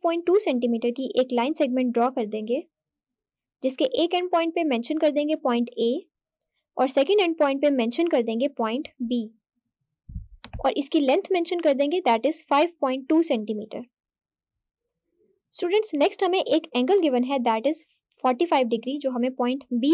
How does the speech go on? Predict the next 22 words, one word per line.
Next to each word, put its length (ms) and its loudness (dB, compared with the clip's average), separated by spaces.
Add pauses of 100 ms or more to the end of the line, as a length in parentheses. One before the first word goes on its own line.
पे 100 4
ड्रॉ 180 -2
करना 260 -8
है। 180 -6 (680)
तो 100 -12
उसके 300 0
लिए 160 2
हमें 240 0
नाइंटी 320 0
डिग्री 240 0
एंगल 400 -2
रिक्वायर्ड 400 -4
है। 100 -4 (240)
तो 80 2
पहले 240 2
हम 120 0
नाइंटी 280 -2
डिग्री 220 -2
एंगल 180 -2
को 120 -10
कंस्ट्रक्ट 440 -6
करेंगे 300 -4